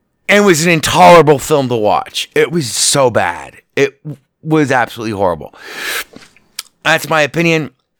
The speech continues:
I'm not going to justify it here. Master Andy Wan and I will have a convo in Discord later on in the week or sometime in the future where I will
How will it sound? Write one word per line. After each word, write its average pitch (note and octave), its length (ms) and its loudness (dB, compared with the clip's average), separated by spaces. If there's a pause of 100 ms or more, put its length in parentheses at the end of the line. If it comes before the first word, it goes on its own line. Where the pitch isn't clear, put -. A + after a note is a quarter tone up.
(240)
I'm C3 160 -2
not B2 160 -2
going A#2 140 -2
to G2 80 -6
justify A#2 480 -2
it G2+ 120 -4
here. C3+ 460 -2 (220)
Master G#2 260 -10
Andy G#2 220 0
Wan G#2 340 2
and G2 120 -2
I F2+ 240 -2
will F2+ 160 -2
have F2 180 -2
a E2 60 -8
convo F#2 600 0 (340)
in F#2+ 160 0
Discord G2+ 680 -2 (320)
later A#2+ 320 0
on A2 140 -2
in G#2 80 -6
the G#2 80 -2
week C#3+ 360 0 (420)
or G2+ 180 2
sometime G#2+ 380 -2
in F#2+ 40 0
the F#2 60 -2
future B2 420 0
where F#2+ 160 -2
I F#2 120 -2
will F2 320 -2